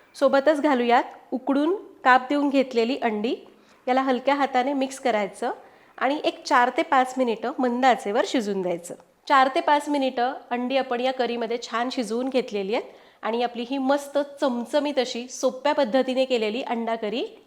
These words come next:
तयार झाली. वरून कोथिंबीर घालूयात आणि गॅस बंद करूयात.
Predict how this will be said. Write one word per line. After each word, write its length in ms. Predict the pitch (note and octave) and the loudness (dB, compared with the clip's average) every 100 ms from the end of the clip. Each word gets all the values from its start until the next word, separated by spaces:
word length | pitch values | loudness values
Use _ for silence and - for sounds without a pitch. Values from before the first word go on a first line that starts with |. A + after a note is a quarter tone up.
| _ | _
तयार 240 | B3 G#3 F#3 | 2 2 0
झाली. 300 | F3+ F3+ - - _ _ - | -6 -10 -12 -18 _ _ -2
वरून 200 | B3 C4 | -2 0
कोथिंबीर 480 | C4+ B3+ C4+ C#4 D4+ | 2 2 0 -2 0
घालूयात 420 | D4 B3+ B3+ E4 - - - | 0 2 2 0 -4 -20 -10
आणि 180 | A3 A#3 | -6 -2
गॅस 260 | A#3+ B3+ - | 0 -2 0
बंद 300 | A#3+ A#3 A3+ | 0 0 -2
करूयात. 400 | A3 G3 F3+ | -2 -4 -6